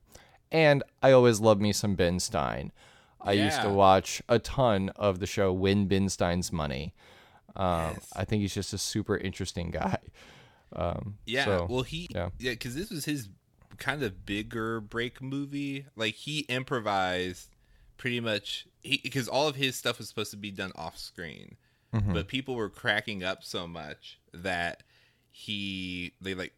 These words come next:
Speaker 2: featured him in the scene. And after doing the classroom attendance, he improvised every, like, his whole lesson <laughs> plan. They just told him, "Hey, what do you know the most about?" And he just started talking about, um,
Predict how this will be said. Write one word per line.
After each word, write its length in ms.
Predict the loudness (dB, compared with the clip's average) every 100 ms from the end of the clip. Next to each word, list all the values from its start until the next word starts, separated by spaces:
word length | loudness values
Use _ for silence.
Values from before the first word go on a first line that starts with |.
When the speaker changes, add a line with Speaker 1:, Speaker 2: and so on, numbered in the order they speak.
| -20
Speaker 2:
featured 360 | -14 -12 -10 -10
him 220 | -10 -12
in 200 | -12 -10
the 100 | -10
scene. 280 | -10 -10 -8
And 300 | -8 -8 -12 0
after 480 | 0 0 -2 -2 -2
doing 380 | -4 -4 -4 -4
the 120 | -8
classroom 440 | -4 -6 -4 -6
attendance, 580 | -8 -8 -10 -8 -8 -10 -18 -20
he 280 | _ -8 -6
improvised 1120 | -8 -10 -6 -6 -4 -4 -6 -6 -10 -10 -14 -20 -20 -20 -20 -8
every, 420 | -4 -4 -4 -8 -8 -8
like, 200 | -6 -4
his 180 | -6 -8
whole 320 | -6 -4 -4
lesson 360 | -6 -8 -10
<laughs> 0 |
plan. 580 | -12 -12 -14 -12 -12 -12 -16 _ _ -20 -20 -10
They 160 | -4 -4
just 200 | -4 -8
told 200 | -6 -4
him, 220 | -2 -2 0
"Hey, 360 | 4 4 2 -6
what 180 | -4 -2
do 60 | -2
you 100 | -4
know 380 | -2 0 -2
the 220 | -4 -6 -4
most 240 | -4 -6
about?" 360 | -8 -8 -8 -12 _ -20 -20 _
And 540 | -6 -4 -2 -4 -8 -16 -18
he 180 | -14
just 200 | -12 -12
started 340 | -8 -6 -6 -8
talking 400 | -12 -12 -12 -10
about, 440 | -6 -4 -4 -6 -12 -8
um, 560 | -4 -4 -4 -8 -12